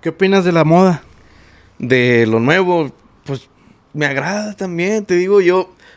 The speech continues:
Speaker 2: me gusta todo tipo de música.
Speaker 1: Digo, no
Speaker 2: Mucha
Speaker 1: sé.
Speaker 2: gente me, me criticó una vez en un video que subí porque preguntaban que qué opinábamos de, de Peso Pluma y de Natanael Cano y esas
Speaker 1: Así es.
Speaker 2: cosas. A mí me gusta todo tipo de música,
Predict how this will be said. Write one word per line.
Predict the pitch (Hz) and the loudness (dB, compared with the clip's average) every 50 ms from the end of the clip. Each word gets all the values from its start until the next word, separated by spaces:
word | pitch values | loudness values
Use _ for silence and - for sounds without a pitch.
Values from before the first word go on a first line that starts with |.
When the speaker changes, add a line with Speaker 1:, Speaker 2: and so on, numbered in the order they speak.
| _ | _
Speaker 2:
me | - 135 | -4 -2
gusta | 139 143 139 - 160 | -2 0 -2 -2 -4
todo | 156 - 180 170 | -4 -6 -6 -6
tipo | - 262 233 - 180 | -6 -6 -4 -2 -4
de | - 139 | -2 -2
música. | 135 135 135 139 123 - 107 104 98 - - _ _ _ - _ _ _ - | -2 -4 -4 -4 -8 -8 -6 -8 -8 -8 -12 _ _ _ -20 _ _ _ -4
Speaker 1:
Digo, | 151 147 147 | -2 0 0
no | 156 | 2
Speaker 2:
Mucha | 160 160 180 175 170 160 | 2 2 2 2 2 0
Speaker 1:
sé. | 139 | 0
Speaker 2:
gente | 131 143 156 151 135 170 | 0 -2 -2 -2 -2 -4
me, | 175 170 165 151 135 120 117 | -2 -2 0 0 -2 -2 -2
me | 127 131 127 127 123 - | -4 -2 -2 -2 -2 -4
criticó | - 123 123 113 104 117 113 98 - 123 131 139 147 | -6 -8 -8 -8 -8 -10 -10 -8 -6 -4 -2 -2 -2
una | 147 143 143 147 143 | -2 -4 -4 -4 -4
vez | 143 143 139 | -6 -6 -6
en | 143 143 | -6 -8
un | 143 143 | -6 -6
video | 143 143 143 139 131 | -4 -4 -4 -4 -4
que | - 135 | -8 -10
subí | 127 123 120 123 127 | -10 -8 -8 -8 -8
porque | 117 - 123 113 - 113 110 107 95 104 - _ _ _ _ _ _ _ _ - | -8 -10 -10 -10 -10 -12 -12 -12 -14 -16 -20 _ _ _ _ _ _ _ _ -4
preguntaban | 123 123 120 120 110 - 117 123 127 127 | -4 -2 -2 -4 -4 -4 -2 -2 -2 -4
que | 120 - 107 | -6 -10 -12
qué | - 117 | -10 -10
opinábamos | 110 120 120 120 117 117 120 120 120 120 113 107 | -10 -8 -8 -8 -6 -6 -8 -8 -8 -8 -10 -10
de, | 104 98 95 92 92 92 - - - - - | -10 -10 -10 -12 -14 -16 -18 -20 -20 -20 -18
de | - 104 95 | -14 -14 -14
Peso | - - 110 107 - 110 - | -12 -10 -10 -10 -10 -12 -14
Pluma | - 101 98 98 98 98 101 98 98 98 | -14 -14 -14 -14 -14 -14 -14 -14 -14 -16
y | 98 98 | -16 -16
de | 95 95 98 | -16 -16 -16
Natanael | 90 92 98 - - 101 101 98 101 104 101 | -16 -16 -14 -14 -14 -12 -12 -12 -12 -12 -12
Cano | - - 95 95 98 98 95 95 | -10 -10 -10 -10 -10 -10 -10 -10
y | 92 90 | -10 -10
esas | 92 98 - 120 | -12 -12 -12 -12
Speaker 1:
Así | 117 120 | -10 -8
es. | 113 | -8
Speaker 2:
cosas. | 110 101 104 98 92 - _ _ - _ _ _ _ _ _ _ _ _ | -8 -8 -8 -10 -12 -14 _ _ -20 _ _ _ _ _ _ _ _ _
A | - 90 | -14 -12
mí | 92 101 110 | -12 -10 -10
me | 120 127 | -8 -6
gusta | 131 131 120 - _ - 135 131 123 117 104 95 92 - _ _ _ - | -6 -8 -8 -10 _ -6 -6 -4 -4 -6 -6 -8 -10 -12 _ _ _ -8
todo | 113 120 120 | -8 -6 -6
tipo | 120 127 123 120 123 | -6 -8 -10 -8 -6
de | 123 117 | -6 -6
música, | 117 120 127 131 139 123 - 143 151 151 - | -4 -4 -6 -6 -6 -6 -6 -4 -4 -4 -6